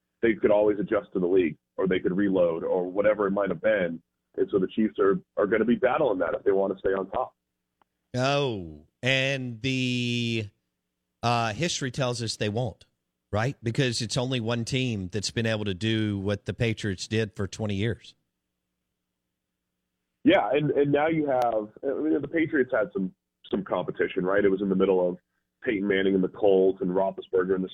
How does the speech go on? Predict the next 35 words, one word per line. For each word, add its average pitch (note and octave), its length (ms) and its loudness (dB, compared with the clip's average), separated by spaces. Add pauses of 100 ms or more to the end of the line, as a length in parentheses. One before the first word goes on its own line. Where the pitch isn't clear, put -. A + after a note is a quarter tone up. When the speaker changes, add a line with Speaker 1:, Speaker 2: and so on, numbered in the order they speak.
Speaker 1:
Steelers. F#2 400 0 (100)
Philip G2+ 240 2
Rivers F#2 300 2
was F#2+ 160 -6
there. F#2+ 460 2 (600)
I A#2 40 4
mean, A2+ 160 6
they, C3 120 4
they, B2+ 360 4
they C3+ 180 2
had C3+ 240 -4
competition, G#2 580 -2
but F2 140 2
yeah, D3 160 2
the G2 80 0 (100)
A B2+ 100 6
F G#2+ 120 -2
C C3 60 0
is A#2+ 100 -4
becoming F#2 500 -2 (440)
loaded, G2 560 2
obviously, F2 440 0
with, E2+ 180 -2 (160)
you D#2 80 -4
know, E2 200 0 (100)
everybody F#2+ 300 4
we've F2+ 180 0
talked A2+ 200 0
about, D#2+ 220 -2
Josh F2 300 -4
Allen A2+ 360 0
and E2+ 120 -10
Joe - 160 -4
Burrow A2 580 4
and, E2+ 140 -6